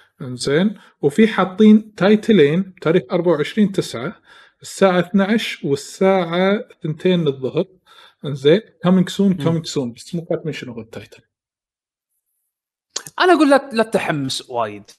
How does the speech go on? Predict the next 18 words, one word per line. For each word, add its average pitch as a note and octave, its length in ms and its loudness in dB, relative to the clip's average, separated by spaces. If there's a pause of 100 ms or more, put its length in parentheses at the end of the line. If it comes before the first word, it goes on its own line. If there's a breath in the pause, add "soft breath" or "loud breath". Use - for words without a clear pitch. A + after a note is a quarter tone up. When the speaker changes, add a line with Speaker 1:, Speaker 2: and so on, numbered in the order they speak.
Speaker 2:
يعني D#3 160 -2
Speaker 1:
يس. B2 360 -2 (240)
Speaker 2:
خل - 160 -6
Speaker 1:
أنا، - 40 -6
Speaker 2:
توقعاتك. D3 440 2
Speaker 1:
أنا، E3 220 2
أنا E3 100 4
وياك، D3 380 0
يس، - 220 -6
Speaker 2:
بس، D3 160 2
Speaker 1:
أنا D#3 80 -4
Speaker 2:
بس C#4 240 2
Speaker 1:
وياك. F#4 100 4
Speaker 2:
شكله F4 120 6
سكستين، D#4 720 4
بس G#3 140 0
شكله D#4+ 260 -2
سكستين C#4 480 0